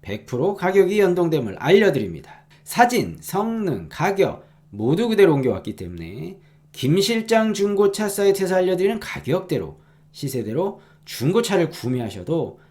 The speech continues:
굉장히 잘 사는 가격이라고 언제나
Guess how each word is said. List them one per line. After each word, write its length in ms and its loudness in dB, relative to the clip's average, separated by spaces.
굉장히 680 -2
잘 260 -12
사는 300 -4
가격이라고 580 0
언제나 440 -4